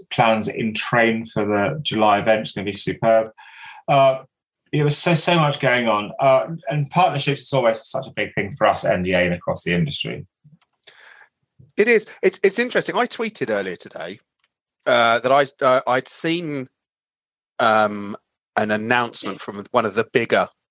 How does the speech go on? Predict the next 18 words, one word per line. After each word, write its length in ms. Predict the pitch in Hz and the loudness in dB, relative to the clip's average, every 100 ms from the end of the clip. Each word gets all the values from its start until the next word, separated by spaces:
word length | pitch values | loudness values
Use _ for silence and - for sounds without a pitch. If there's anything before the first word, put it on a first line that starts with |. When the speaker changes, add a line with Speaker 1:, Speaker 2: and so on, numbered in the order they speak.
| _ _ _ _ _ | _ _ _ _ _
Speaker 2:
uh, 240 | 113 104 101 | 0 2 2
events 380 | 104 107 101 - | 0 -2 -2 -2
companies 720 | 110 92 110 92 87 90 - - | -4 -2 -8 -8 -8 -12 -18 -8
with 80 | - | 0
their 120 | 101 | 0
first 380 | - 131 113 - | 2 2 2 0
speakers, 460 | - 110 - 101 | -2 -2 -2 -4
and 60 | 107 | -2
I 20 | |
just 120 | 104 | -2
looked 220 | 143 143 | 0 0
at 100 | 107 | 0
it 0 | |
and 140 | 101 98 | -2 -2
went, 40 | |
"Ugh." 200 | 123 110 - - _ _ _ _ _ 131 - - - _ | 0 0 -2 -16 _ _ _ _ _ -4 -4 -4 -14 _
Speaker 1:
<laughs> 200 | - 170 185 | -2 -2 2
Why? 300 | 151 117 | 2 2